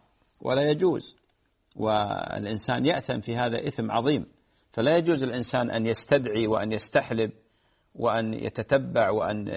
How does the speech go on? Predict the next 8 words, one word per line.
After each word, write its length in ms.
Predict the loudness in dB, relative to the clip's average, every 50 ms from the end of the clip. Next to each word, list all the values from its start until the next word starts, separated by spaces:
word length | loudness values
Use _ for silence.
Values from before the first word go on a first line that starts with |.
| -6 -6 -6 -2
يبحث 560 | 0 2 2 2 2 0 -2 -2 -2 -2 -6 _ _ _ _ _ _ _ _ _ -6
عن 160 | -4 -2 0
الأشياء 420 | 0 0 -2 -2 0 2 2 4 2
التي 500 | 2 0 -2 0 0 0 0 0 -2 -4 -10 _ _ _ _ _ _
تلوث 480 | -4 0 4 4 6 6 6 4 2 2
فكره 420 | -2 -2 -2 0 -2 -2 -2 -4 -8 _ _ _ _ -18 -18
وتلوث 500 | -8 -4 0 2 2 4 4 2 2 2
عقله 440 | 2 2 2 2 0 -4 -4 -4